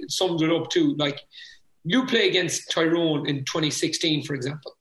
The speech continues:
right? You know you're gonna have two fellas in front of you. You know that you might have to be the decoy runner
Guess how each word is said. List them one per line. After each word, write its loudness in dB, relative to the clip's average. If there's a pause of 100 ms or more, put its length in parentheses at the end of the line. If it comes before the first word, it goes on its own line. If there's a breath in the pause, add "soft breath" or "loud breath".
(500)
right? 0
You 2
know 4
you're 4
gonna 2
have -2
two 2
fellas 0
in -4
front -6
of -8
you. -12 (240 loud breath)
You 0
know 4
that 2
you 0
might 0
have -2
to -8
be 0
the -4
decoy 2
runner -2